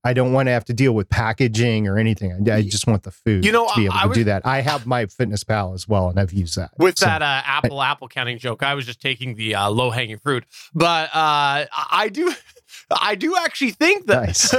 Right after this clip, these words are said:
Speaker 2: <laughs> I do actually think, though, that it wouldn't be a hard concept to have something as long as you had your watch on the hand that you tended to eat with, because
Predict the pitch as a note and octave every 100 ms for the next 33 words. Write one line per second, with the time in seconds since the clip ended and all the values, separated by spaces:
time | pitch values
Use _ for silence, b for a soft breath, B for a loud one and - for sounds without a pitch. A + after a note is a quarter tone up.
0 | A3+ - - - G#3 A3+ F#4+ D4+ - A#3+
1 | F3+ A3+ B3+ C4 F3+ C#3+ C#3 D3 D3 _
2 | - A3+ A3 F#4 A4+ G4 D#4 D3+ D#3 F3
3 | F3 C#3 - F3+ F#3+ - - A#2 - _
4 | _ _ _ A3+ G#3+ F#3+ C4+ A#3+ - D#3
5 | D#3+ E3+ E3 F#3 D#3+ F3 G3+ A3+ G3+ E3
6 | F#3+ D#3+ D#3+ F3 F#3 C#3+ B2+ C3 C3+ -
7 | D3 C#3 C3+ B2+ A#2+ C3 C#3 C#3 C3+ C3
8 | B2+ B2+ A2+ - C#3+ B2+ A#2 B2+ C3 G3+
9 | G3+ C3 - D#3 F#3 E3+